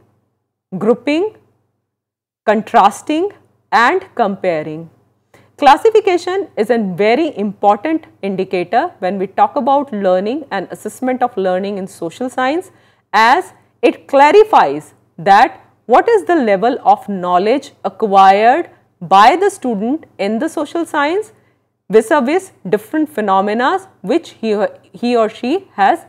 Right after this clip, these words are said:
acquired. Moving on, the sixth indicator, which is, which is questioning, the abilities associated with this are expressing curiosity, critical thinking,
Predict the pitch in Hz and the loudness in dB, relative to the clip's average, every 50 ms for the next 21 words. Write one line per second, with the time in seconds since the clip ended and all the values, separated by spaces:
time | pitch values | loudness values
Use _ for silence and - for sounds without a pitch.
0 | _ - 208 - - 202 170 151 117 87 - - - - - _ _ _ _ _ | _ -8 -8 -6 -4 -4 -2 -4 -4 -6 -10 -14 -18 -20 -20 _ _ _ _ _
1 | _ _ _ _ _ _ _ _ _ _ _ _ _ _ _ _ _ _ _ _ | _ _ _ _ _ _ _ _ _ _ _ _ _ _ _ _ _ _ _ _
2 | _ _ _ _ _ _ _ _ _ _ _ _ _ _ _ _ _ _ _ _ | _ _ _ _ _ _ _ _ _ _ _ _ _ _ _ _ _ _ _ _
3 | _ 233 285 339 359 440 440 427 415 415 403 392 392 370 - 330 311 - - - | _ 2 2 4 6 6 6 6 6 4 4 2 2 0 -2 -4 -6 -6 -8 -10
4 | - 202 226 233 247 240 - 240 214 214 - 269 339 415 381 285 226 220 208 208 | -6 -4 -2 -2 -2 0 0 0 0 2 2 0 0 0 0 -4 -4 -4 -4 -2
5 | 190 208 - - - - - 175 190 202 - 220 196 - - - - 262 254 202 | -2 -4 -6 -6 -10 -18 -12 -10 -10 -6 -6 -6 -6 -6 -10 -4 0 0 0 0
6 | - - - 285 277 320 392 466 - _ _ _ 196 180 202 - - 196 202 196 | -2 -4 -4 -2 -2 -2 -2 -4 -8 _ _ _ -2 0 0 2 2 0 0 0
7 | 247 262 302 277 330 330 359 381 370 - _ - 196 196 - 190 - - 202 175 | -2 -2 -2 -2 -2 -2 -2 -2 -2 -6 _ -12 -10 -10 -10 -10 -8 -6 -4 -4
8 | 180 180 196 190 180 170 185 180 - - _ _ _ _ _ _ _ _ 165 160 | -4 -4 -6 -6 -6 -6 -8 -10 -10 -14 _ _ _ _ _ _ _ _ -6 -4
9 | 196 202 202 - - - _ - 170 180 175 190 226 - - _ _ _ _ _ | -2 -2 -2 -4 -10 -12 _ -2 0 0 0 0 -2 -4 -6 _ _ _ _ _
10 | _ _ _ - 202 196 196 - - - - 226 214 214 - - 220 208 214 202 | _ _ _ -6 -6 -6 -6 -10 -16 -6 -2 -2 -2 -2 -2 -4 -6 -6 -6 -8
11 | - _ _ _ - 220 202 226 233 269 - 320 277 - 339 381 440 - - _ | -10 _ _ _ -4 -2 0 0 0 0 -2 -4 -4 -2 -2 -2 -2 -6 -10 _
12 | _ _ _ _ _ _ _ _ _ _ _ _ _ _ _ - 202 214 214 - | _ _ _ _ _ _ _ _ _ _ _ _ _ _ _ -6 -4 -4 -4 -2
13 | 294 - 320 359 339 - 330 330 320 302 - 339 370 466 | -2 0 0 0 0 -2 -2 -2 -2 -2 -2 -2 -4 -4